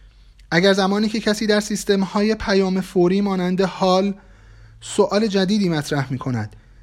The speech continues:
در عرض چند ثانیه نظر بدهید، یا اگر در دفتر کار بازتان پرسه بزنید، در حالی که ایده هایتان را به همهٔ کسانی که با آنها برخورد می کنید می گویید، همهٔ این رفتارها باعث می شوند نز-، از نظر عموم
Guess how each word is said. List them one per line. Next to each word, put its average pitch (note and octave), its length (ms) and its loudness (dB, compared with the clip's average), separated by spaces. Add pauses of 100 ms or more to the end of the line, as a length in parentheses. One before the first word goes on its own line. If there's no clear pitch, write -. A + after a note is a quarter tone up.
(100)
در E3+ 160 2
عرض E3+ 320 0
چند F#3 420 -2
ثانیه F#3+ 340 0
نظر C#3 360 -2
بدهید، B2+ 560 -4 (580)
یا F#3+ 120 6
اگر G3 200 2
در F#3 180 0
دفتر G3+ 580 0
کار F#3 400 0
بازتان F3 720 0
پرسه D3 380 -2
بزنید، C#3 520 -4 (560)
در F#3+ 140 4
حالی G#3 220 2
که G#3 100 0
ایده F#3+ 220 0
هایتان A3 400 -2
را G3+ 80 0
به F#3+ 100 -2
همهٔ G3 260 0
کسانی F#3+ 380 -4
که F3 100 -6
با D#3+ 120 -4
آنها C#3+ 200 -4
برخورد C#3+ 480 -4
می B2+ 80 -6
کنید A#2+ 300 -6
می A#2+ 100 -6
گویید، C3 440 -8 (800)
همهٔ A#3+ 240 0
این A#3 160 0
رفتارها F3 480 -2
باعث D3+ 300 -4
می D3+ 60 -6
شوند C#3 360 -2
نز-، B2+ 200 -6 (180)
از B2+ 200 -2
نظر B2+ 300 0
عموم G#3 400 2